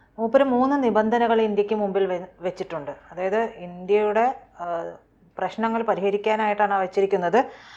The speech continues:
ആ, മാത്രമല്ല പറഞ്ഞിട്ടുണ്ട് ഇന്ത്യ രണ്ട് മാസത്തിനുള്ളിൽ മാപ്പ് പറയും, കൂടാതെ ഈ അമേരിക്കയുമായിട്ട് ഡീലിൽ ഏർപ്പെടും,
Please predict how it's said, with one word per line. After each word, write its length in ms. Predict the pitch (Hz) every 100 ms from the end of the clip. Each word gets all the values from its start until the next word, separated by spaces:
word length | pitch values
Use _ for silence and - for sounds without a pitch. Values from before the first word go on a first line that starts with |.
| - - -
ആ, 200 | 196 196
മാത്രമല്ല 480 | 214 247 302 277 269
പറഞ്ഞിട്ടുണ്ട് 480 | 233 226 254 226 220
ഇന്ത്യ 460 | 214 214 226 269 220
രണ്ട് 320 | 226 208 277
മാസത്തിനുള്ളിൽ 760 | 269 226 226 233 240 226 226
മാപ്പ് 380 | 220 190 196 285
പറയും, 380 | 254 190 190 196 - _ _
കൂടാതെ 640 | 196 202 262 240 196 202 202
ഈ 100 | 208
അമേരിക്കയുമായിട്ട് 840 | 196 185 190 214 254 262 247 220 208
ഡീലിൽ 500 | 202 202 220 240 254
ഏർപ്പെടും, 400 | 202 196 214 180